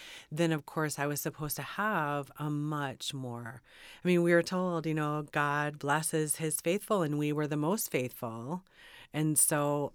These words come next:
and, uh, to say that, that it didn't deliver on that promise is just, like, such an understatement.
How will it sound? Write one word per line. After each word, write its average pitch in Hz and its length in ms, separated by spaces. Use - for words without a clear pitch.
and, 196 560
uh, 170 280
to 185 180
say 170 440
that, 185 260
that 160 200
it 151 120
didn't 151 240
deliver 147 380
on 156 140
that 156 160
promise 160 460
is 135 220
just, - 240
like, 120 240
such - 240
an 123 80
understatement. 123 640